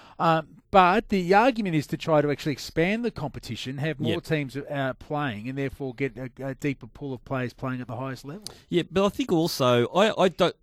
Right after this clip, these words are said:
Speaker 2: I don't think I felt the way I did on the weekend watching the games. Uh, I don't think I felt that before. So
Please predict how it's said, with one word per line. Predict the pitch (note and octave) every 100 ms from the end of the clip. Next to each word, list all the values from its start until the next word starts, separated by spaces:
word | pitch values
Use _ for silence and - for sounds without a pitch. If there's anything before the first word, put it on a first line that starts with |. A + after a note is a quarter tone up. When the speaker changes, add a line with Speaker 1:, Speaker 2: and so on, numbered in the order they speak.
| _
Speaker 2:
I | E3+
don't | G3 D#3
think | F3 D3+
I | C#3
felt | - D3 C#3
the | -
way | B2 B2+
I | B2
did | A#2+
on | B2 A#2+
the |
weekend | A2+ A#2+ A2 B2+ A#2+
watching | A#2 - A2+
the | G#2+
games. | A2 A#2 G2 G#2+ G#2
Uh, | A#2 - A#2+
I | C#3
don't | C#3+
think | A#2+ A#2
I |
felt | A2 - A#2 -
that | G2+
before. | F#2+ - A#2+ G#2
So | A#2+ A2+